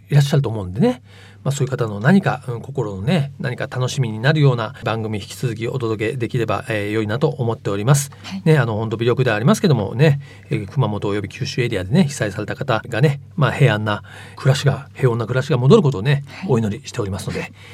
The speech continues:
Speaker 1: ろしくお願いします。
Speaker 2: それではこちらのナビカーズカフェへ皆さんからのメールもお待ちしています。カフェのアドレスは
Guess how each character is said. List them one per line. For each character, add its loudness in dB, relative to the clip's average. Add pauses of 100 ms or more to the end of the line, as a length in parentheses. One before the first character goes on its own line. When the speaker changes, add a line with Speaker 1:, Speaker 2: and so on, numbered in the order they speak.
(220)
Speaker 1:
ろ -6
し -16
く -14
お -8
願 -10
い -14
し -6
ま 6
す。 -8 (300)
Speaker 2:
そ -8
れ 0
で 2
は 6
こ -2
ち 2
ら 8
の 6
ナ 4
ビ 2
カ 4
ー 0
ズ -4
カ 0
フ -2
ェ 2
へ -6 (140)
皆 8
さ 4
ん 4
か 0
ら 0
の 0
メ 6
ー 4
ル 0
も 6
お 2
待 0
ち -4
し -12
て -2
い 0
ま 6
す。 -6 (280)
カ 2
フ 2
ェ 8
の 8
ア 8
ド 4
レ 4
ス -6
は 6